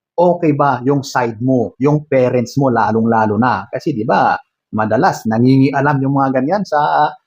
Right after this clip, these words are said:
buhay may asawa, di ba? So, yan ang isa sa gustong malaman ng lalaki. Kung yung magulang mo ba ay, ah, malawak ang mga pag-unawa, hindi nangingialam, di ba? Mga ganon. So,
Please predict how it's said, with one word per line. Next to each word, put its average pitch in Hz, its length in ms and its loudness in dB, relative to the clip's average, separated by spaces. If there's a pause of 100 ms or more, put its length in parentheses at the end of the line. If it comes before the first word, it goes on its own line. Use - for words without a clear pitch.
(180)
buhay 139 400 2
may 139 160 0
asawa, 143 560 -2
di 117 80 -8
ba? 151 160 -4 (480)
So, 202 400 0
yan 196 160 2
ang 170 320 -6
isa 151 240 -2
sa 135 480 0 (240)
gustong 127 400 0
malaman 117 460 0
ng 107 160 -4 (420)
lalaki. 113 560 0 (400)
Kung 135 320 2
yung 127 240 0 (240)
magulang 131 480 2
mo 127 80 2
ba 185 320 0
ay, 131 240 0
ah, 113 400 0
malawak 123 640 0 (400)
ang 139 160 -6
mga 127 240 -2
pag-unawa, 165 800 0 (320)
hindi 196 320 6
nangingialam, 190 800 2 (400)
di 151 160 0
ba? 208 80 0 (400)
Mga 269 320 4
ganon. 202 400 2
So, 208 600 0